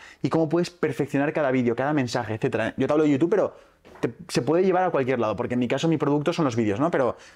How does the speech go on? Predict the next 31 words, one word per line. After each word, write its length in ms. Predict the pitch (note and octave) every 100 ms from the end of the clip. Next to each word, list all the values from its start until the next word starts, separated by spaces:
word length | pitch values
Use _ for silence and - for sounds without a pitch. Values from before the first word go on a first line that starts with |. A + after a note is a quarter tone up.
| _
una 160 | - -
persona 240 | E3 F3
que 60 | E3
hace 80 | D#3+
hamburguesas 420 | D3+ D3 E3+ D#3+
igual, 360 | B2 B2+ A2+ F#2+
una 160 | C#3+
persona 280 | D3+ E3+ D#3
que 80 | D3+
hace 180 | D3+ C3
clínica 300 | C#3+ C#3+ C3+
de 100 | C3
fisioterapia 460 | B2 C3 C3+ E3
igual, 340 | C3+ B2 A#2 G2+ - - -
una 160 | - C#3+
persona 280 | C#3+ D#3 C#3+
que 60 |
hace, 560 | D3 D3+ C#3+ C#3 C3+ C3+ - - _ -
eh, 420 | C#3 B2+ B2 A#2+
yo 80 | B2+
qué 120 | B2
sé, 420 | B2 A2 G#2+ G2+ -
eh, 360 | B2+ B2 A#2+ A#2+ A#2 A#2 A#2 A2
revisiones 680 | A#2 C#3+ C3 - D3+ C#3+ C#3
para 440 | C#3+ C3+ C3 B2+
lo 120 | C3
que 80 | B2
sea, 280 | B2 F3+ G#3
pues 100 | D3
también, 240 | C3 B2
¿no? 180 | B2+ A3+